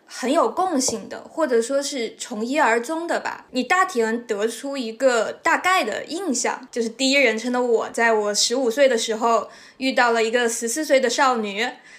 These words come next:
然后这个少女可能抱着一张唱片走过学校的走廊，她可能穿着的是白色的连衣裙，然后那张唱片可能是《沙滩男孩》的《加利福尼亚少女》，或者是一张和披头士在一起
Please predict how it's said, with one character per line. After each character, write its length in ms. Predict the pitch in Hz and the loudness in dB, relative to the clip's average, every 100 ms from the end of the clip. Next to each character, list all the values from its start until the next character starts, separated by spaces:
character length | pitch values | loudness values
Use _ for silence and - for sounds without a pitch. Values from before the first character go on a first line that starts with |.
| - | -4
然 140 | 233 | 0
后 80 | 247 | 2
这 80 | 254 | 2
个 80 | 262 | 2
少 220 | 269 262 | 2 2
女 100 | 233 | 0
可 160 | 226 240 | -2 -2
能 160 | 214 | -2
抱 220 | 220 262 | 0 2
着 100 | 233 | 2
一 60 | 233 | 0
张 180 | 254 262 | 0 0
唱 240 | 262 262 | 0 -2
片 240 | 233 254 254 | 0 0 0
走 140 | 233 | -4
过 180 | 208 226 | -2 -2
学 220 | 226 214 | 0 -2
校 160 | 233 240 | 0 0
的 120 | 233 | -2
走 240 | 226 196 | -2 -6
廊， 400 | 208 190 202 247 - - - - | -4 -4 -4 -6 -16 -20 -20 -14
她 160 | - 240 | -6 -4
可 140 | 233 | -2
能 180 | 208 214 | -2 -4
穿 240 | - 247 | -4 -2
着 80 | 240 | 2
的 80 | 226 | 2
是 140 | 220 | 0
白 200 | 226 196 | -4 -4
色 140 | 214 277 | 0 2
的 100 | 233 | 2
连 220 | 220 233 | 2 2
衣 80 | 254 | 0
裙， 560 | - 220 202 220 247 - - - | -2 -6 -4 -4 -8 -12 -20 -8
然 120 | 226 | -2
后 120 | 220 247 | 0 2
那 120 | 233 | 2
张 160 | 240 | 2
唱 280 | 254 269 247 | 0 -2 -2
片 260 | 233 254 254 | 0 0 0
可 140 | 240 | -2
能 200 | 208 202 | -6 -4
是 200 | 208 254 | -4 -2
《沙 200 | 226 254 | 2 2
滩 200 | 247 269 | 4 2
男 200 | 247 220 | 2 0
孩》 240 | 247 226 202 | -2 -6 -4
的 280 | 226 226 208 | 2 2 2
《加 220 | 208 254 | 2 0
利 100 | 247 | 0
福 140 | 240 | -2
尼 60 | 247 | -2
亚 160 | 240 233 | -2 0
少 240 | 262 240 | 0 0
女》， 260 | 208 - - | -2 -10 -12
或 200 | - 240 | -2 -2
者 160 | 214 | -2
是 320 | 208 233 208 196 | -4 -2 -2 -2
一 120 | 220 | -4
张 400 | 220 220 220 220 | -2 0 -2 -8
和 200 | - 214 | -8 -8
披 160 | 208 | -2
头 120 | 233 226 | 0 0
士 160 | 226 | 0
在 200 | 240 240 | -2 0
一 80 | 220 | 0
起 320 | 208 - - | -2 -6 -8